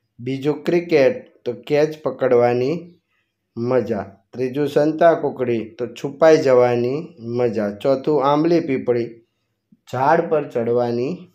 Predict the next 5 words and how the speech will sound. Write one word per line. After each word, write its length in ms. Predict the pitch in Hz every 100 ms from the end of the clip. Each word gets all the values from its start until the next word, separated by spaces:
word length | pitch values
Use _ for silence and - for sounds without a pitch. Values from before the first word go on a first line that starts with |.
| -
મજા. 460 | 117 107 98 95 - _ _ _ _ _ _ -
ફૂટબોલ, 580 | 160 180 165 135 120 - - _ _ _ _ _ _ _ _
તો 80 | 120
ગોલ 480 | 104 127 151 156 156
કરવાની 880 | 131 120 120 120 120 139 185 -